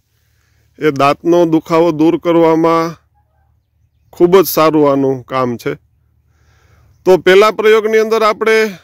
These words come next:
વાત જોઈએ તો આપણે જામફળીના ત્રણથી ચાર પાન છે, એ તોડી લેવાના છે. આ જે સાવ ઉપર છે, એને બાદ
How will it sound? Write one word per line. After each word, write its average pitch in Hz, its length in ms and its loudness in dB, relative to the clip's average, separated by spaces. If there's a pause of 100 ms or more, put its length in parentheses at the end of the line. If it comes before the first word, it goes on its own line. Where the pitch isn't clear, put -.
(140)
વાત 170 320 0
જોઈએ 220 400 2
તો 202 160 -2 (1300)
આપણે 180 260 2
જામફળીના 196 680 0
ત્રણથી 202 440 -2
ચાર 185 240 0
પાન 185 320 -2
છે, 180 140 -6
એ 147 120 -6
તોડી 160 300 -2
લેવાના 123 420 -4
છે. - 140 -18 (1200)
આ 147 180 0
જે 156 140 6 (240)
સાવ 165 320 -2 (100)
ઉપર 175 260 -4
છે, 175 220 -2 (920)
એને 160 220 0
બાદ 165 240 2